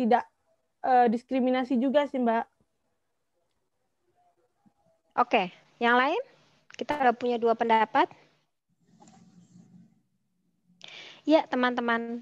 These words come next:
Speaker 2: sunat perempuan itu memang tidak ada syariatnya dalam Islam. Kalau teman-teman baca fatwanya Muhammadiyah, memang sudah melarang ya sunat perempuan dan tidak dianjurkan. Bahasanya sih tidak dianjurkan.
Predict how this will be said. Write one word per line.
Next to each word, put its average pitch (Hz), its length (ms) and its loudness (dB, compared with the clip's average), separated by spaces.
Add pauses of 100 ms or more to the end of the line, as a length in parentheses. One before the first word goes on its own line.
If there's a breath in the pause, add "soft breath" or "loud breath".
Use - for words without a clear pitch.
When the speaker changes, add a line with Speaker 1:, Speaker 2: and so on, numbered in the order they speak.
Speaker 2:
sunat 220 400 -6
perempuan 202 320 -2
itu 202 320 -4
memang 226 560 0
tidak 180 480 0
ada 220 160 -2
syariatnya 180 560 -4
dalam 160 240 -6
Islam. 165 640 -8
Kalau 170 160 -8
teman-teman 180 480 -8
baca 165 320 -4
fatwanya 170 480 -6
Muhammadiyah, 175 480 -6
memang 185 240 -10
sudah 175 240 -12
melarang 160 480 -2
ya 156 80 -8
sunat 175 240 -14
perempuan 165 400 -12
dan 156 160 -10
tidak 156 320 -10
dianjurkan. 180 800 -8
Bahasanya 180 400 -8
sih 285 160 -10
tidak 170 240 -6
dianjurkan. 160 560 -12